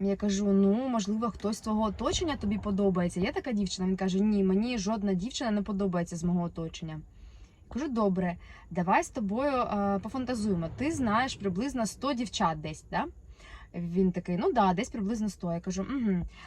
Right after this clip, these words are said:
От з цих всіх дівчат, їх сто, тобі жодна не подобається. Як ти думаєш, що потрібно зробити?» Він, а вже ж, дуже розумний, як і я. І він мені каже: «Ну, мабуть, познайомитись з кимось ще?»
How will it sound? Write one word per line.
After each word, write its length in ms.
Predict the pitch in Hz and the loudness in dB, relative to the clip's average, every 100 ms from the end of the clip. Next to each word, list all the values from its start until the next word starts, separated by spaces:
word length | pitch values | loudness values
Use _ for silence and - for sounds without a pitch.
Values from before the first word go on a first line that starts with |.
| - - - | -18 -12 -6
От 260 | 208 - - | -6 -8 -6
з 140 | 208 | -6
цих 380 | - - 277 294 | -6 -6 -4 -4
всіх 380 | - - 254 214 | -6 -6 -2 -2
дівчат, 520 | 180 190 - 285 508 - | -2 -2 4 4 4 -2
їх 240 | 220 196 | -4 -4
сто, 440 | - - 202 160 175 - | -10 -2 0 0 -6 -4
тобі 200 | 190 233 | 0 2
жодна 380 | 196 247 302 277 | 4 4 4 2
не 120 | 226 | 0
подобається. 640 | 233 196 190 175 170 185 - | 0 0 2 2 -2 -4 -2
Як 280 | 175 262 | 4 2
ти 120 | - 330 | 2 -2
думаєш, 440 | 285 254 208 196 | 0 0 0 0
що 140 | 262 | -2
потрібно 400 | 277 - 269 269 | -4 -4 -4 -2
зробити?» 560 | 247 226 196 196 - 165 - - - - - - - - - _ _ _ - | 0 0 2 2 0 -8 -12 -16 -20 -20 -20 -20 -20 -20 -20 _ _ _ -4
Він, 280 | 185 180 170 | 0 0 0
а 100 | 175 | -2
вже 260 | 170 165 160 | -4 -4 -8
ж, 80 | - | -8
дуже 440 | 165 160 160 156 175 | -8 -6 -6 -4 -4
розумний, 400 | 165 202 320 190 | -4 -4 -4 -6
як 200 | 170 175 | -6 -8
і 40 | |
я. 140 | 160 170 - - - | -8 -10 -16 -20 -6
І 40 | |
він 180 | 185 262 | -2 -2
мені 180 | 262 233 | -4 -6
каже: 420 | - 170 165 170 - - - - - | -4 -6 -6 -10 -14 -20 -20 -20 -2
«Ну, 160 | 190 202 | 2 2
мабуть, 640 | 214 202 220 277 285 254 | 2 4 6 4 2 -4
познайомитись 760 | 240 220 220 220 269 277 247 - | -4 0 2 2 0 -2 -4 -8
з 60 | |
кимось 320 | - 240 254 | -6 -4 -2
ще?» 380 | - - 254 339 | -2 -2 -2 -4